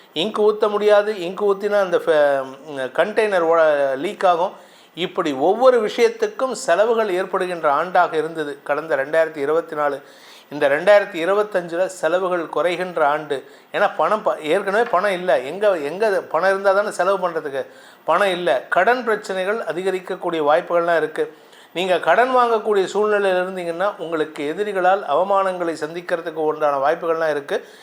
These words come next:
இரண்டாம் இடத்திற்கு அதிபதியான செவ்வாய் இந்த வருஷம் ஆரம்பத்திலேயே ஐந்தாம் இடத்துல இருக்காரு. அதனால, உங்களுடைய உடன்பிறப்புகளின் மூலமாக உங்களுக்கு சில தேவையற்ற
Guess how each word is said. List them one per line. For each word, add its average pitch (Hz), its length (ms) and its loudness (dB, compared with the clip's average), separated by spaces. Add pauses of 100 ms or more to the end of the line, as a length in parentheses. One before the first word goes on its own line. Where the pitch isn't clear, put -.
(240)
இரண்டாம் 254 540 6
இடத்திற்கு 220 600 0
அதிபதியான 196 680 0
செவ்வாய் 180 480 0
இந்த 165 200 0
வருஷம் 175 340 4
ஆரம்பத்திலேயே 185 800 2
ஐந்தாம் 190 520 0
இடத்துல 175 280 0
இருக்காரு. 160 500 0 (340)
அதனால, 185 520 4
உங்களுடைய 165 500 0
உடன்பிறப்புகளின் 202 1040 0
மூலமாக 175 540 0
உங்களுக்கு 170 560 -2
சில 156 280 -4
தேவையற்ற 190 840 -2